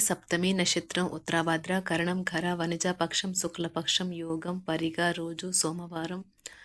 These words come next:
జన్మరాశి మీనరాశి. అభిజిత్ కాలం వచ్చి మధ్యాహ్నం పన్నెండు గంటల ఆరు నిమిషం నుండి పన్నెండు గంటల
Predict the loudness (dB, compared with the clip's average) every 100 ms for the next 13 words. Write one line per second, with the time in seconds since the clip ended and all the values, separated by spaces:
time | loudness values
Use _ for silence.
0 | -20 _ _ 0 2 4 6 6 6 6
1 | 2 0 0 0 0 0 2 0 -4 -8
2 | -6 -2 -2 -2 -6 -2 0 2 0 0
3 | 0 0 0 0 0 -2 0 0 0 -2
4 | -2 -2 -4 -8 -6 -4 -4 -4 -4 -4
5 | -2